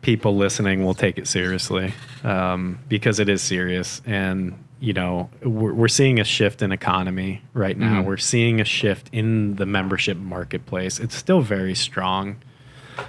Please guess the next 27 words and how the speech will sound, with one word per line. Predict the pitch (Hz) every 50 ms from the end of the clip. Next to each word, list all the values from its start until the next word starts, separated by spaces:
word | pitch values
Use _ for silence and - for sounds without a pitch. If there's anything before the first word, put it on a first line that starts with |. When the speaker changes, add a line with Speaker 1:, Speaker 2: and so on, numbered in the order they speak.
| - -
Speaker 1:
Um, | 120 110 104 101 101 98 98 95 95 95 95 - - - - - - _ _ - - - - - - - -
but | - 113 104
look, | 104 101 92 90 90 - -
if | 117 117 107 - -
this | 117 120 135 135 135 -
is | 135 127 120 117
the | 117
sales | 113 - - 110 98 95 98 -
process | - - 95 95 92 - - 95 90 - -
that | 98 92 92 92
is | 92 - -
happening | - 101 98 98 - 117 107 101 98 98 101 101 -
in | - 107 98 101 98 95 95
the | 95 95
marketplace, | 95 92 90 90 - - 92 - - - 90 92 95 95 - - - - - - - - - - - - - - - - - -
and | - 110 101 98 92 95
we | 104 110 113 117 120 135
as | 107 110 104 104 101
an | 107 101 87
industry | 104 101 104 107 98 - - 104 101 98
whole | 101 - 92 92 95 92 92 92 107 - - _ _
are | 98 98
trying | 95 - - 110 95 98 101 101 -
to | - 101
grow | 95 98 98 95 92 90 90 92 95
this | 95 104 95 - -
business | - - 98 92 90 - 95 95 92 92 - - - -